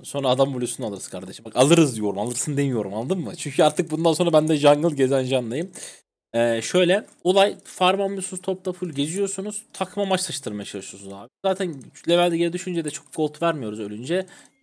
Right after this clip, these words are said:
Ee, bir anda böyle milyonlara falan hızlı el attırıyoruz. Geri düşüyoruz ya, çünkü geri düşünce daha fazla X P geliyor.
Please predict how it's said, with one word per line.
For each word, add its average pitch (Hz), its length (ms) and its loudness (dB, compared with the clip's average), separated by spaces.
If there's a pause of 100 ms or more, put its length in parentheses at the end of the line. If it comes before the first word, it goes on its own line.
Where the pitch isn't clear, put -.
Ee, 160 360 0
bir 190 80 0
anda 151 300 0
böyle 135 120 0
milyonlara 139 440 -4
falan 160 220 -6
hızlı 147 220 0
el 127 80 6
attırıyoruz. 101 380 -10
Geri 113 120 -6
düşüyoruz 170 340 -2
ya, 113 60 -6
çünkü 104 180 -10
geri 113 160 -4
düşünce 117 460 -10 (100)
daha 104 160 -4
fazla 98 260 -10
X - 140 -12
P 101 100 -12
geliyor. 101 360 -12